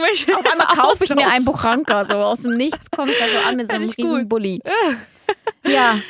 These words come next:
Speaker 2: Aber schau, das ist es einfach. Also, äh, manchmal haben wir halt nicht die perfekten Übersetzungen <laughs> zu bestimmten Worten. Ihr müsst damit leben. Wir schämen
Speaker 1: Genau.
Speaker 2: uns nicht dafür.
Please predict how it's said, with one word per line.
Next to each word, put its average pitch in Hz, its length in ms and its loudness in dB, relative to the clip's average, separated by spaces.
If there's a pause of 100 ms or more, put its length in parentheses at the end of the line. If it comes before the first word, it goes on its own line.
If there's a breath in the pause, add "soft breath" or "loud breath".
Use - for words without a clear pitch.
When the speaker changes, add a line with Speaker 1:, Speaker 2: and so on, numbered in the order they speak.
(120)
Speaker 2:
Aber 320 220 2
schau, 370 140 0
das 311 140 -2
ist - 160 -2
es 359 80 -4
einfach. 208 400 -2
Also, 226 360 0
äh, 226 180 0
manchmal 240 580 0 (480 soft breath)
haben 262 180 -2
wir 254 100 2
halt 233 160 2
nicht 277 180 -4
die 277 60 -6
perfekten 262 480 -6
Übersetzungen 220 680 -4 (200)
<laughs> - 220 -20
zu - 140 -4
bestimmten - 520 -6
Worten. 226 360 -2 (420 loud breath)
Ihr 262 100 2
müsst 311 220 -2
damit 320 240 -2
leben. 226 280 0
Wir 254 100 2
schämen 294 260 0
Speaker 1:
Genau. 247 120 2
Speaker 2:
uns 214 60 2
nicht 233 140 -2
dafür. 180 320 -2